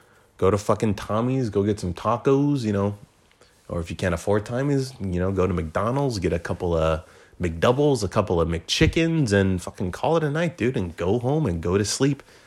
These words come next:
because you got responsibilities in the morning.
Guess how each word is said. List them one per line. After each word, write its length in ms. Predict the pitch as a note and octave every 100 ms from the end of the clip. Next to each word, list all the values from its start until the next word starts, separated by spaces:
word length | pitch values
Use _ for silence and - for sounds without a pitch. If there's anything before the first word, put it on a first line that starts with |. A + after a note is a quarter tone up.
| - _
because 340 | F2 F#2 E2+
you 80 | F#2
got 380 | F2+ A2+ - -
responsibilities 1700 | F2+ - - G#2+ A2+ G2+ E2+ E2+ E2 - C3+ C3+ B2 G2+ F2+ F2+ E2+ - _ _ _ _
in 120 | G2+
the 100 | F#2+
morning. 520 | E2 E2 A#2+ G2+ D#2